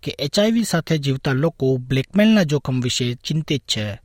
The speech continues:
સૌથી તાજેતરના જર્મન વોચ ક્લાઇમેટ ચેન્જ પરફોર્મન્સ ઇન્ડેક્સમાં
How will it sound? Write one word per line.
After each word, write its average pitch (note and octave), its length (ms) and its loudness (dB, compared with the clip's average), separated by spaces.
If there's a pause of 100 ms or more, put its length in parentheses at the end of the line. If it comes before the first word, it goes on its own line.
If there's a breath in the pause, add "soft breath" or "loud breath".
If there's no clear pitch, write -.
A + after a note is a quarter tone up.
(100)
સૌથી D3+ 380 -2
તાજેતરના B2+ 640 0
જર્મન E3+ 500 4
વોચ D3 380 0 (120)
ક્લાઇમેટ F#3 420 4
ચેન્જ F3+ 320 0
પરફોર્મન્સ D3+ 760 -2
ઇન્ડેક્સમાં C#3+ 720 -2